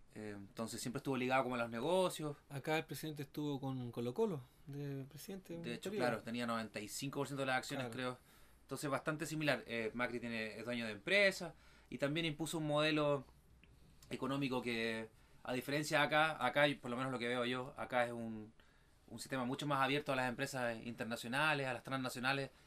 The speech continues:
Speaker 1: en todo aspecto.
Speaker 2: O sea, lo que
Speaker 1: Carreras,
Speaker 2: Macri quiso
Speaker 1: tiendas.
Speaker 2: hacer es ch-, achicar el Estado para darle poder al privado en el tema económico, ¿no?
Speaker 1: Claro, pero, pero al privado nacional.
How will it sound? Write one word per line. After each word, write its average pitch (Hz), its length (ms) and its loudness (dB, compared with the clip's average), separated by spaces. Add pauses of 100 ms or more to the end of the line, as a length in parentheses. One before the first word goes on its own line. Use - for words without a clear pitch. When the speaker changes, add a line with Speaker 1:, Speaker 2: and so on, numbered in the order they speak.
Speaker 1:
en 113 100 -6
todo 175 160 0
aspecto. 170 500 -2
Speaker 2:
O - 40 -12
sea, 180 160 6
lo 175 100 8
que 165 80 6
Speaker 1:
Carreras, 185 160 10
Speaker 2:
Macri 214 140 4
quiso - 180 4
Speaker 1:
tiendas. 208 160 4
Speaker 2:
hacer 220 200 4
es - 120 2
ch-, - 140 -6
achicar 208 400 0
el 233 100 6
Estado 233 560 4
para 185 260 2
darle 202 420 0
poder 196 340 -2
al 196 100 -6
privado 233 380 4 (180)
en 160 240 -2
el 156 100 -4
tema 185 300 -2
económico, 185 420 0
¿no? 165 120 -8
Speaker 1:
Claro, 117 420 0 (100)
pero, 131 360 -4
pero 160 180 2
al 165 80 2
privado 147 340 4
nacional. 120 380 -2